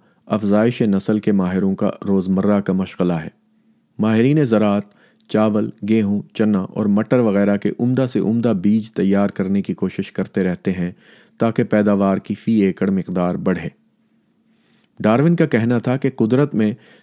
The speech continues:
ज़राअत या हैवानात के माहिर नहीं होते जो पुरानी नौओं में तब्दीली करके नई नौ पैदा करते हों।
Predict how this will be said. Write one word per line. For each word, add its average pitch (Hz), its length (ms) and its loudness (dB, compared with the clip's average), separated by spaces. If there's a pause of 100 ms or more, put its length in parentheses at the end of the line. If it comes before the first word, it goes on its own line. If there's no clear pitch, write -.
(120)
ज़राअत 113 460 0
या 113 120 2
हैवानात 104 520 0
के 110 100 0
माहिर 98 340 0
नहीं 98 280 -2
होते 92 380 0
जो 92 140 -2
पुरानी 107 400 0
नौओं 98 300 0
में 98 120 0
तब्दीली 104 460 0
करके 92 420 -4 (440)
नई 127 240 2
नौ 98 260 2
पैदा 92 300 -2
करते 87 340 -6
हों। 85 160 -10